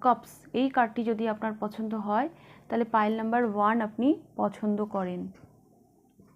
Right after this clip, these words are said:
পাইল নাম্বার টুতে রয়েছে টু, ফাইভ, এইট, ইলেভেন, ফোরটিন, সেভেনটিন, টোয়েন্টি, টোয়েন্টি থ্রি, টোয়েন্টি সিক্স, টোয়েন্টি নাইন। যদি এগুলো আপনার date of বার্থ হয় এবং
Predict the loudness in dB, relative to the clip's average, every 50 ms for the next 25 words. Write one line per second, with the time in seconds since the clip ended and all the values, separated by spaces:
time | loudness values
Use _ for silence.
0 | _ _ -2 2 2 2 4 4 2 2 2 2 0 -2 -4 -2 2 2 4 4
1 | 6 4 2 0 0 -2 -4 -2 0 -2 -2 -2 0 2 2 4 4 4 2 2
2 | -2 -10 -20 -20 -20 -20 -20 -20 -6 _ 4 6 6 6 6 4 -2 -6 -2 0
3 | 2 2 2 2 2 2 4 6 6 4 4 2 -10 -20 -20 -20 _ -2 2 4
4 | 4 4 4 2 2 2 2 2 2 2 4 2 0 0 2 2 4 4 4 4
5 | 2 2 2 0 0 -2 0 0 0 0 0 -2 -4 -4 -2 -4 0 0 0 0
6 | 2 0 0 0 0 -2 0 -2 -2 -2 0 0 0 2 4 4 4 4 2 -2
7 | -2 -2 0 0 0 2 4 4 2 4 2 -2 0 2 2 2 2 0 -2 -2
8 | 0 2 0 0 0 -2 -8 0 4 6 6 6 6 4 4 0 -6 -18 _ _
9 | _ _ _ _ _ _ _ _ _ 0 2 4 4 4 4